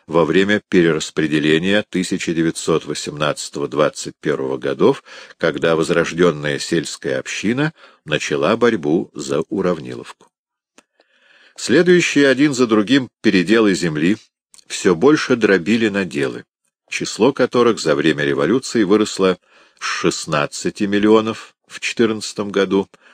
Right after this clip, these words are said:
до двадцати четырёх миллионов в двадцать четвёртом году. Исчезновение крупных землевладельцев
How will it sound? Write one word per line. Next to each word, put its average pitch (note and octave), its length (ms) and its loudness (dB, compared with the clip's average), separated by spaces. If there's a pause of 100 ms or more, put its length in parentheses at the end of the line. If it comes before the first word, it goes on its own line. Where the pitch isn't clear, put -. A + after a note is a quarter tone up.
(200)
до F2+ 180 0
двадцати F2 800 0
четырёх B2+ 540 0
миллионов G#2+ 580 2 (240)
в - 160 -16
двадцать D#2 600 -4
четвёртом C#2+ 760 -6
году. B1+ 320 -12 (800)
Исчезновение F#2+ 880 0
крупных F2 500 0
землевладельцев E2 1040 0